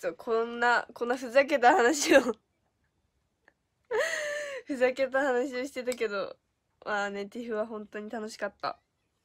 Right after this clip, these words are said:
なんか、楽しかったけど、みんな大丈夫だったっていう心配あるね。本当に暑い中の、暑い中のもう夏フェスって感じで、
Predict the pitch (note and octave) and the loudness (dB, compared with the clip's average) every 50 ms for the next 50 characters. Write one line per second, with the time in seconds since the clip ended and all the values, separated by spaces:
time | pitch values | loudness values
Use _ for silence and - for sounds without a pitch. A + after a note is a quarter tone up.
0 | _ _ _ _ _ _ _ _ _ _ _ _ _ - _ _ _ _ _ _ | _ _ _ _ _ _ _ _ _ _ _ _ _ -20 _ _ _ _ _ _
1 | _ _ _ _ _ _ _ _ _ _ _ _ - _ _ _ _ _ _ _ | _ _ _ _ _ _ _ _ _ _ _ _ -20 _ _ _ _ _ _ _
2 | _ _ _ _ _ _ - B3 A#3 A3+ A3 - A3+ A3 G#3+ G#3 G3+ - - - | _ _ _ _ _ _ -6 -6 -6 -4 -4 -2 0 0 2 0 0 -2 -4 -10
3 | _ _ _ _ _ _ _ _ _ - - - A#3+ C#4+ C4+ - - - F4 D#4+ | _ _ _ _ _ _ _ _ _ -20 -12 -6 -4 -4 -4 -4 -4 -4 -4 -4
4 | - _ - C4 A3+ A#3+ A#3 G3+ G#3 A3 B3+ B3 A3+ A#3 A#3+ C4 C4 C#4 C#4 C#4 | -4 _ -10 -12 -10 -10 -10 -8 -8 -8 -8 -8 -8 -6 -6 -2 0 0 0 0
5 | C4 C#4+ D4+ C#4 A#3+ A3+ G#3 G3 - - G3+ G3 _ - G3 F#3+ F#3+ F#3+ F#3 F#3 | -2 -6 -8 -6 -2 -2 -2 -2 -4 -10 -18 -16 _ -12 -10 -10 -8 -8 -10 -10
6 | F#3+ - _ _ _ _ _ _ _ _ - - - G#3+ G3+ G3 - G#3 G3+ G3+ | -12 -14 _ _ _ _ _ _ _ _ -20 -20 -18 -18 -18 -14 -12 -10 -10 -8
7 | G3+ G3 F#3+ F#3+ - - - - _ _ _ _ _ _ _ _ _ _ _ _ | -8 -10 -10 -12 -16 -20 -20 -20 _ _ _ _ _ _ _ _ _ _ _ _
8 | _ _ _ _ - G#3 G3+ A3+ C4 C#4+ D4 - E4+ E4+ E4+ E4+ E4+ E4+ D4+ - | _ _ _ _ -20 -14 -8 -6 -4 -4 -4 -4 -2 -2 -2 -2 -2 0 2 2
9 | C#4+ D4 - - D#4+ E4 E4+ E4 E4+ F4 - C#4+ B3+ A#3 G#3+ G3+ F3+ E3+ - - | 2 2 0 -2 -4 -2 0 0 -2 0 0 0 -2 -2 -2 -4 -6 -8 -10 -12
10 | _ _ _ _ _ _ _ _ _ _ _ _ _ _ _ _ _ A3+ A3 A3 | _ _ _ _ _ _ _ _ _ _ _ _ _ _ _ _ _ -18 -18 -16
11 | - - C#4 C#4 C#4 C#4+ D4 C#4+ B3 A3+ G#3 G3+ G3+ G3 G3 G#3 A#3 B3 - - | -10 -8 -6 -4 -4 -4 -4 -4 -6 -6 -6 -6 -8 -8 -8 -8 -8 -10 -10 -12
12 | - B3+ A#3+ B3 A#3+ - B3 A#3+ A3+ - A3 A3 - G#3+ G3+ G3+ G3 G3+ G3 G3 | -12 -12 -12 -12 -12 -12 -14 -16 -14 -14 -14 -12 -10 -10 -10 -10 -14 -14 -12 -12
13 | F#3+ F#3 G3 - - | -10 -10 -12 -14 -18